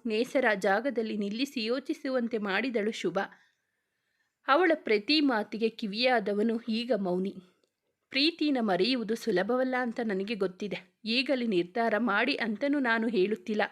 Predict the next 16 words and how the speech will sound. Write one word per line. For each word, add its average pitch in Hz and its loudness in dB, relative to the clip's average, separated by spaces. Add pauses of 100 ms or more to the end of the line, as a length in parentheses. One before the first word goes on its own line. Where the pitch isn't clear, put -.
(280)
ಒಂದು 339 2
ಸಲ 208 -2
ಯೋಚಿಸಿ. 190 -4
ನನ್ನನ್ನೇ 285 4
ಒಪ್ಪಿ 220 0
ಮದುವೆಯಾಗಿ 240 2
ಅಂತ 277 2
ಬಲವಂತ 226 2
ಮಾಡುವುದಿಲ್ಲ. 196 2 (380)
ನಿಮಗೆ 269 2
ಬೇರೆ 220 2
ಹುಡುಗಿಯನ್ನು 277 2
ಮದುವೆಯಾಗಲು 254 2
ಒಪ್ಪಿದರೂ 277 -2
ಸರಿ, 214 -4
but 196 -2